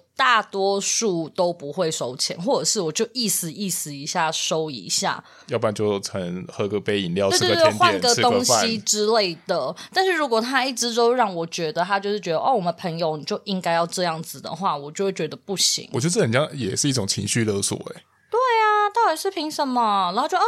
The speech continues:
Speaker 1: 好好玩，对，那我们可以这样子吗？我们可以那样子吗？不可以哦，不好意思。
Speaker 2: 以朋友之名。
Speaker 1: 对啊，然后，呃，如果他问，呃，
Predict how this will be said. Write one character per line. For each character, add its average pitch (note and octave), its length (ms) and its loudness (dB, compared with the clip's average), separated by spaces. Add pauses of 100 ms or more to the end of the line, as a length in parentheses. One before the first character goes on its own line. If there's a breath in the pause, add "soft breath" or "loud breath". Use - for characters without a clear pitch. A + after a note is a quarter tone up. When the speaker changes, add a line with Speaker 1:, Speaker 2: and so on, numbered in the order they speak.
Speaker 1:
好 G4 80 4
好 G4 140 2
玩， C#4+ 200 2
对， G4+ 160 0 (160)
那 F#4 80 2
我 E4+ 60 -2
们 A3 120 -2
可 C4 80 -2
以 B3 140 2
这 C#4+ 140 0
样 B3+ 120 2
子 A3+ 120 -8
吗？ G3+ 100 0
我 F#3+ 60 2
们 F#3+ 120 -2
可 C#4 120 -4
以 A#3 60 0
那 A3+ 120 2
样 G#3+ 180 0
子 F#3+ 80 -6
吗？ D#3+ 160 -2
不 G3 120 -4
可 D#3+ 240 -2
以 C#3+ 160 -6
哦， F#2+ 100 -2
不 D3 140 -2
好 G2+ 120 -2
意 A2 120 -8
思。 - 280 -6
Speaker 2:
以 G#2 140 -6
朋 - 220 -4
友 G2 120 0
之 G2 220 -4
名。 F#2+ 240 -4 (460)
Speaker 1:
对 D4 200 4
啊， G3+ 300 2
然 A#3 100 4
后， F4+ 160 4 (360 loud breath)
呃， A#3 520 2 (260 loud breath)
如 D4 220 2
果 F#4 200 6
他 D4 320 6
问， D4 560 0
呃， A#3 100 -2